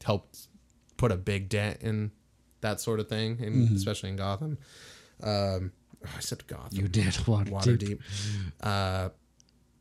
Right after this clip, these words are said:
Speaker 1: one of these characters seems to have emerged onto the scene in, in, at the back end of this year. It's the first one in a long time. Um, they, they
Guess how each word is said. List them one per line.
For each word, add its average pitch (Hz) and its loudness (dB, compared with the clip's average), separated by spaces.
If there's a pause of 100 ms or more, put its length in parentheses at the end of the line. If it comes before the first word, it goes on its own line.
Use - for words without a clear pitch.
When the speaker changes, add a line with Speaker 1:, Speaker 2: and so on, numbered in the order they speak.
(920)
Speaker 1:
one 143 4
of 151 2
these 135 4
characters 113 2
seems 104 -2
to 98 -4
have 98 -2
emerged 98 -2
onto 101 -2
the 98 -4
scene 107 -2 (380)
in, 110 2 (180)
in, 107 0
at 110 0
the 104 -2
back 101 0
end 107 4
of 101 0
this 98 -2
year. 104 2
It's 113 -4
the - 0
first - 0
one 104 2
in 101 2
a 101 2
long 98 0
time. 113 -2 (500)
Um, 95 2 (1080)
they, 117 2 (240)
they 82 -12